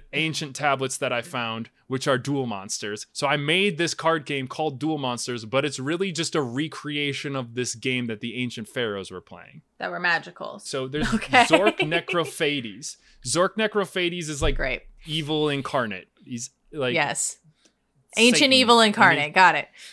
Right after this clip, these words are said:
Speaker 1: Right. He's trying to end the world, and he's a monster.
Speaker 2: Okay.
Speaker 1: So he counts as a monster, but he's too powerful to be bound into tablets like the other
Speaker 2: Mm-hmm.
Speaker 1: monsters are.
Speaker 2: Mm-hmm.
Speaker 1: Um, so Yugi is, or, you know,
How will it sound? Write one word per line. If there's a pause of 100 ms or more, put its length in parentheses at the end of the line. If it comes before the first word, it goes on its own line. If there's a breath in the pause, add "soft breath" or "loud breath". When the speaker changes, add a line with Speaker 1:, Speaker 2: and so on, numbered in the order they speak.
(220 loud breath)
Speaker 1:
Right. (120)
He's
trying
to
end
the
world,
and
he's
a
monster. (120)
Speaker 2:
Okay.
Speaker 1:
So
he
counts
as
a
monster,
but
he's
too
powerful
to
be
bound
into
tablets
like (400)
the
other
Speaker 2:
Mm-hmm.
Speaker 1:
monsters
are. (260)
Speaker 2:
Mm-hmm.
Speaker 1:
Um, (340)
so
Yugi
is, (200)
or, (200)
you
know,